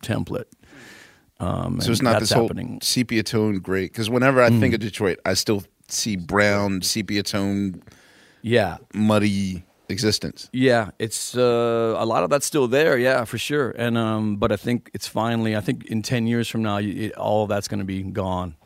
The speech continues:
Speaker 1: You know, I, I really, I, I, I would put money on that now, because the last two or three years, it's just been incredible, because it started in the Cass Corridor, uh, and which is traditionally the roughest neighborhood in, in, in,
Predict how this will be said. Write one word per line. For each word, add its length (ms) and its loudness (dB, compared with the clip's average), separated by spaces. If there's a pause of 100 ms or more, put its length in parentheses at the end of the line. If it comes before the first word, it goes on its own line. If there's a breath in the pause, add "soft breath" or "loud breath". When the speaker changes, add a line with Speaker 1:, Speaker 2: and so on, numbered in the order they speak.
(140)
Speaker 1:
You 140 -6
know, 240 -6
I, 140 -2
I 120 0
really, 400 -2
I, 120 -4
I, 560 -4
I 60 0
would 220 -2
put 120 -4
money 280 -6
on 140 -4
that 160 -4
now, 260 -4
because 280 -8
the 60 -4
last 280 -2
two 120 -4
or 40 -2
three 200 -6
years, 400 -2 (920 loud breath)
it's 120 -4
just 200 -2
been 100 -2
incredible, 340 -2
because 220 -4
it 60 -4
started 260 2
in 80 2
the 80 -2
Cass 260 -2
Corridor, 640 -2 (600 loud breath)
uh, 520 0 (180)
and 440 -2 (300)
which 440 -4
is 80 -2
traditionally 360 0
the 100 0
roughest 300 0
neighborhood 340 -2
in, 140 -4
in, 260 -6
in, 300 -4